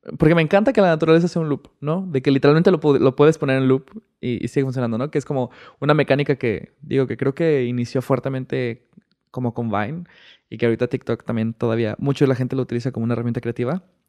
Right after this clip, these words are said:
pero que aquí es, este, es una,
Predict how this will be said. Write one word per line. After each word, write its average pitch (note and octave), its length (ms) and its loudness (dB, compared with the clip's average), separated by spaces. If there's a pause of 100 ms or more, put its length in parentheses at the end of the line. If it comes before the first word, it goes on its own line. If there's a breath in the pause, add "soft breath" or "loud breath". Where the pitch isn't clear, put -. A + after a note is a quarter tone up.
(400)
pero C#3+ 220 6
que D3+ 80 4
aquí D3+ 240 2
es, D3 200 4
este, A2+ 600 -4 (760)
es - 220 -4
una, C3 560 -2